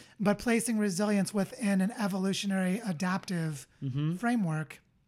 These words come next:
Speaker 1: then it's still, like, a, a, a very useful and a fairly well-rounded concept.
Speaker 2: Mm-hmm. Who, who is thinking like this that's actually, you know, making progress within this framework?
Speaker 1: I think mostly, um,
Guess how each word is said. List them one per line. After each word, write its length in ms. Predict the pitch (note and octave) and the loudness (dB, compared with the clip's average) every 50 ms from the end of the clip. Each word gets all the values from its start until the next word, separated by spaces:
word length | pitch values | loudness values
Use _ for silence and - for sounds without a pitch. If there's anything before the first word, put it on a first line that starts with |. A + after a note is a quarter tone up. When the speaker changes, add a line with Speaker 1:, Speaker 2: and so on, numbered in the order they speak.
| _ _ _ _ _ _ _ _ C4+ | _ _ _ _ _ _ _ _ -2
Speaker 1:
then 180 | G3 F#3 F#3 | 0 2 2
it's 160 | F3+ E3+ - - | 2 0 -2 -4
still, 220 | - - G3+ F#3 | -6 -4 -2 -2
like, 240 | F3+ E3+ E3 - F#3+ | -2 -2 -4 -4 -4
a, 240 | E3 D3+ D3+ C#3+ - _ - - - - _ _ - | -4 -4 -4 -4 -8 _ -20 -20 -20 -20 _ _ -8
a, 240 | D4+ G#3 E3+ E3 G#3 B3 | -4 -2 0 0 0 0
a 60 | F3+ F3 | 0 0
very 200 | G3 F#3 F3 E3+ | 2 2 2 2
useful 540 | F3+ F#3 - - - F3 D#3 D3+ D3 C#3 - - _ - _ _ _ _ | 2 2 0 -2 -4 -4 -2 -2 -4 -6 -8 -12 _ -20 _ _ _ _
and 220 | - G3+ F3 E3+ C#3 - _ - D4 A#3+ | -4 -2 -2 -2 -2 -6 _ -14 -6 -6
a 60 | F3+ | -6
fairly 340 | - - A#3+ A3 G3+ F#3 F3+ | -2 0 2 2 2 2 2
well-rounded 560 | E3 F3 E3+ D#3+ D#3+ E3 D#3+ D#3 D3 D#3+ C#3 | 0 0 0 0 0 -2 -2 -2 -4 -4 -8
concept. 360 | - F3 E3 D#3 - - D#3+ | -10 -12 -12 -12 -10 -4 -2
Speaker 2:
Mm-hmm. 280 | D3 B2 D3 D#3 E3 F3 E3+ - - - - - - _ | -2 0 0 0 -2 -2 -6 -10 -20 -20 -20 -20 -20 _
Who, 240 | - - A3 A3+ - - E3 | -4 -4 -4 -4 -4 -6 -6
who 200 | C#3 F#3+ G#3+ A#3+ | -4 -2 0 0
is 140 | A#3 - - | 0 -2 -4
thinking 400 | - - D#3 D3+ - C#3+ C3+ B2 | -4 -6 -6 -4 -2 -4 -2 -2
like 240 | A2+ G#2+ G2 - - | -4 -4 -6 -8 -10
this 300 | G#2 F#2+ F#2 - - - | -10 -10 -10 -10 -12 -10
that's 280 | - A2 G#2 F#2+ - | -8 -8 -8 -8 -8
actually, 520 | A#2 G#2+ G#2 - - - A2+ A2 G#2 G2 - - _ - | -8 -8 -8 -10 -12 -10 -8 -8 -8 -10 -14 -20 _ -16
you 120 | - A#2 A2+ | -14 -12 -12
know, 120 | G#2 F#2+ - - _ - | -12 -14 -16 -20 _ -12
making 680 | - B2 A#2+ B2 A2+ A2+ - - A#2 G#2 G2+ G2 F#2 - - - _ _ _ _ _ _ _ _ _ _ _ _ _ _ _ _ _ _ _ _ _ _ _ _ _ _ _ | -10 -8 -6 -4 -6 -6 -6 -8 -8 -8 -8 -10 -12 -16 -20 -20 _ _ _ _ _ _ _ _ _ _ _ _ _ _ _ _ _ _ _ _ _ _ _ _ _ _ _
progress 580 | - - A#2+ G2+ G2 G2 - F#2 F#2+ - - - | -12 -8 -6 -6 -6 -8 -10 -12 -14 -14 -12 -14
within 280 | G#2+ G2 - G2+ G2 | -12 -12 -10 -12 -12
this 160 | F#2+ - - | -12 -14 -14
framework? 440 | - - - G2 G2 - - - C3 - | -16 -16 -16 -14 -14 -16 -16 -18 -20 -20
Speaker 1:
I 880 | - - _ _ _ _ _ _ _ _ _ _ _ _ _ _ _ - | -20 -20 _ _ _ _ _ _ _ _ _ _ _ _ _ _ _ -12
think 160 | D4+ - - | -10 -4 0
mostly, 920 | G#3+ G3 G3 G#3 A#3 A3+ - - C4+ A#3+ A3 G#3+ G#3 G3+ G3 F#3+ A3 - - | 2 4 4 4 2 0 -2 -2 0 2 2 2 2 2 0 0 -2 -6 -4
um, 400 | A3+ F#3+ F3+ E3+ E3 D#3 D#3 | 0 2 2 2 2 0 -2